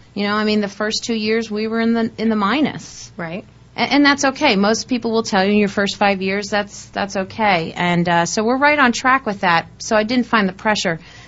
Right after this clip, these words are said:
Speaker 1: Now, so that I can track and measure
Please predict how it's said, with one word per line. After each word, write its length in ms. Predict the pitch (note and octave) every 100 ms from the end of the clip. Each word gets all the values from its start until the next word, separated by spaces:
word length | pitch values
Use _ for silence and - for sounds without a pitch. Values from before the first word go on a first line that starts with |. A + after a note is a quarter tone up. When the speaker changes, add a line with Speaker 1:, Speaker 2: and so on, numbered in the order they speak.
| - - -
Speaker 1:
Now, 520 | G#3 G#3+ A#3+ C#4 B3+
so 180 | A#3+ A#3
that 140 | G#3+
I 100 | G3+
can 140 | G3+ G3
track 640 | - - G#3+ G#3 G#3 G3+ -
and 220 | F3 F3
measure 680 | G3+ G#3+ G3 G#3 G3+ G3 G3+